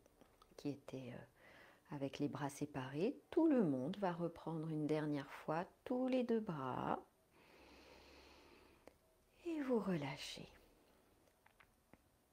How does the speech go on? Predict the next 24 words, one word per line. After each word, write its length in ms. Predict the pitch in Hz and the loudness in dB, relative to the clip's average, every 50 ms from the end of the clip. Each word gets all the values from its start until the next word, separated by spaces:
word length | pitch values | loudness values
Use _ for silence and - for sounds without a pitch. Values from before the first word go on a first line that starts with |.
| _ _ _ _ _ _ _ _ _ _ _ _ _ _ _ - - _ _ _ _ _ _ _ _ - - _ _ _ _ _ _ _ _ _ _ _ _ _ _ _ _ _ _ _ _ _ _ _ _ _ _ _ _ _ - | _ _ _ _ _ _ _ _ _ _ _ _ _ _ _ -20 -20 _ _ _ _ _ _ _ _ -20 -20 _ _ _ _ _ _ _ _ _ _ _ _ _ _ _ _ _ _ _ _ _ _ _ _ _ _ _ _ _ -18
Puis 200 | - - 180 175 | -10 -6 -2 0
on 100 | 160 151 | 0 0
va 200 | 143 139 139 139 | 0 0 0 -2
associer 680 | 139 - - - 151 151 - - - - 180 185 196 | -2 -6 -6 -6 -6 -6 -6 -10 -6 0 4 4 4
les 160 | 190 202 202 | 6 6 4
bras 540 | 170 156 139 139 135 139 139 165 202 247 302 294 - 294 - | 2 2 -2 -2 0 0 2 2 2 0 -2 -2 -6 -12 -6
avec 580 | 202 180 180 180 180 180 - - - - - - _ _ - - - - - _ _ _ | -4 -2 0 0 0 -2 -2 -12 -16 -16 -16 -18 _ _ -20 -20 -20 -20 -20 _ _ _
fessiers, 800 | - - - - 196 196 - - - - - 160 151 175 220 214 - - - | -20 -8 -2 0 0 0 -2 -6 -8 -2 0 2 2 2 0 -4 -6 -14 -12
ventre, 680 | - 135 131 139 143 143 151 170 220 277 - - - - _ - | -10 -6 -2 0 0 2 2 0 -2 -4 -6 -12 -18 -20 _ -8
épaules 420 | - 170 175 175 - - 170 165 156 | -6 -6 -6 -6 -4 -2 0 2 2
abaissées, 680 | 151 151 151 143 143 - - - 220 220 240 247 - - _ _ _ - - | 2 0 0 -4 -6 -6 -6 0 2 2 2 2 0 -6 _ _ _ -4 2
omoplate 580 | - 247 240 226 226 226 - - - 196 - - | 4 6 6 6 6 4 0 -2 -2 -2 -2 -2
qui 120 | - 190 | -6 -6
se 100 | 190 - | -6 -4
contractait. 800 | - - 185 180 - - 185 170 - - - - - - - - _ _ - - - - - - - - - - - _ _ - | -2 -2 -2 0 0 -4 -4 -6 -6 -8 -6 -6 -6 -6 -8 -18 _ _ -20 -20 -20 -20 -20 -20 -20 -20 -20 -20 -20 _ _ -14
Tout 360 | - - 240 214 220 220 220 | -8 -4 0 2 2 4 4
le 180 | 220 220 208 202 | 6 6 6 6
haut 200 | 202 202 196 196 | 8 6 6 4
du 140 | 196 190 180 | 2 0 -4
corps 340 | - - - 175 180 180 180 | -2 2 4 4 4 4 0
jusqu'à 420 | - - 170 - - - 170 156 | -4 -8 -12 -12 -8 -4 -4 -2
environ 380 | 156 147 151 147 151 147 156 165 | -2 -4 -4 -6 -6 -4 -4 -4
la 180 | 165 160 143 | -4 -4 -4
nuque. 480 | 123 110 - - - _ - - - | -4 -6 -8 -10 -16 _ -18 -18 -18